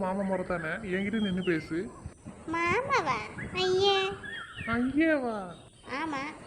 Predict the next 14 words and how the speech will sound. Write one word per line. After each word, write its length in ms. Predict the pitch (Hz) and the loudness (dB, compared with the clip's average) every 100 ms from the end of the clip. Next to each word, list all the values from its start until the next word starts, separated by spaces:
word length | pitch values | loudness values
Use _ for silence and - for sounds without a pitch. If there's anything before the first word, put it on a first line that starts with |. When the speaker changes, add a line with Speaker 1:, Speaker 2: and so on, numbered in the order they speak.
| - | -8
Speaker 2:
நீங்களும் 340 | 311 311 359 370 | -4 0 2 2
எனக்கு 200 | 359 339 | 2 2
ஒரு 80 | 330 | 2
மாமாவா? 400 | 320 330 330 320 254 - - - - - - | 0 0 0 0 -2 -4 -14 -16 -16 -16 -10
இங்க 140 | 285 302 | -4 0
பாரு, 200 | 320 302 262 214 - - | 0 2 -2 -4 -12 -10
நீ 80 | 269 294 | -8 -2
ஃப்ரெண்டுன்றனால 760 | 285 269 311 330 311 311 294 330 | 0 0 0 -2 -2 0 0 2
தான் 120 | 427 | 2
நான் 160 | 349 | 2
உன்கிட்ட 260 | 302 294 359 320 | 0 -2 0 2
ஒழுங்கா 240 | 311 320 302 | 2 0 0
பேசிட்டு 340 | 294 311 302 | 0 -2 -2
இருக்கேன். 320 | 302 320 403 | -4 -2 -2